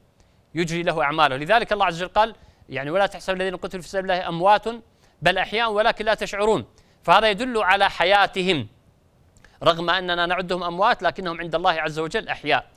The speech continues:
لذلك رأيتهم يصلون معك في المسجد، وأنت ما زلت على قيد الحياة في الدنيا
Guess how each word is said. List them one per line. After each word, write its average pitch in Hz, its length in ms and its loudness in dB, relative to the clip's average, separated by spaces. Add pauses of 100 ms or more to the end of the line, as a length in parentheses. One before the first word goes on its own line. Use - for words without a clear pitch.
(220)
لذلك 170 380 -2
رأيتهم 170 420 -4
يصلون 165 640 -4 (380)
معك 170 540 0 (320)
في 156 220 -4
المسجد، 123 520 -4
وأنت 185 340 -4
ما 175 200 2
زلت 190 300 -6
على 175 220 2
قيد 175 260 0
الحياة 156 300 0
في 143 200 -8
الدنيا 180 440 -6